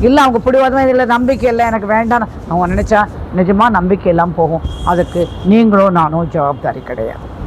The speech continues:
இதுதான் தாத்பரியம். எந்த விஷயத்தையும் முக்கால் ப்ரேயர் பண்ணேன், கால் ப்ரேயர் பண்ணேன், அரை ப்ரேயர் பண்ணேன்,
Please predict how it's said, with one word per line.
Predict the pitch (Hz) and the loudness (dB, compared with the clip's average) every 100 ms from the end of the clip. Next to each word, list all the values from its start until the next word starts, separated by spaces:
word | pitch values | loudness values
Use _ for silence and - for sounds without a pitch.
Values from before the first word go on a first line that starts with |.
| - - - - | -12 -12 -10 -2
இதுதான் | 220 208 269 - - - - - - - | 2 4 2 0 -6 -12 -10 -10 -10 0
தாத்பரியம். | 214 - 185 160 143 - - - - | 0 0 -2 -2 -4 -10 -12 -14 -4
எந்த | 214 240 262 | 0 2 2
விஷயத்தையும் | 240 240 247 240 262 | 2 2 0 2 2
முக்கால் | 233 208 285 254 | 2 2 0 2
ப்ரேயர் | 254 247 202 | 2 2 0
பண்ணேன், | 208 196 226 | -2 0 -2
கால் | - 220 247 240 | 0 0 0 0
ப்ரேயர் | 226 214 196 | 0 0 -2
பண்ணேன், | 185 | 0
அரை | 208 214 208 240 | 2 2 2 0
ப்ரேயர் | 202 233 190 - | 2 2 2 0
பண்ணேன், | 170 185 | -2 -2